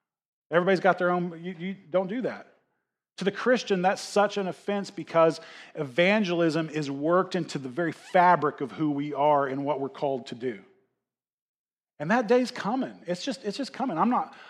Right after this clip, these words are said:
I'm not trying to be gloom and doom. I'm just saying that's coming. There's gonna come a day when we will face legal repercussions for sharing our faith. That's the direction we're heading in this nation.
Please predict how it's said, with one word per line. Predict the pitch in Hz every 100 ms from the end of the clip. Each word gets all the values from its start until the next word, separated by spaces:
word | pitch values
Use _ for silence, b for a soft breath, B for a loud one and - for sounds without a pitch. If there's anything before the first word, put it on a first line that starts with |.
| B
I'm | 175
not | 233 -
trying | 196 190
to |
be | 170
gloom | 151 180 170
and | 143
doom. | 233 175
I'm | 196
just | -
saying | 170 170 -
that's | 226 -
coming. | 269 262 196 -
There's | 190
gonna | 196 214
come | 214 202
a | 226
day | 151 120 135 - b b b
when | 147 160 151
we | 208
will | 220 202
face | - 160 156 -
legal | 139 139 185 196 214 165
repercussions | 160 170 175 - 143 135 147 135
for | 131
sharing | - 143 135 131
our | 127
faith. | 117 123 104 -
That's | 143 165
the | -
direction | 202 165 147 - 135
we're | 131
heading | 131 117 123 117
in |
this | 123 -
nation. | 180 226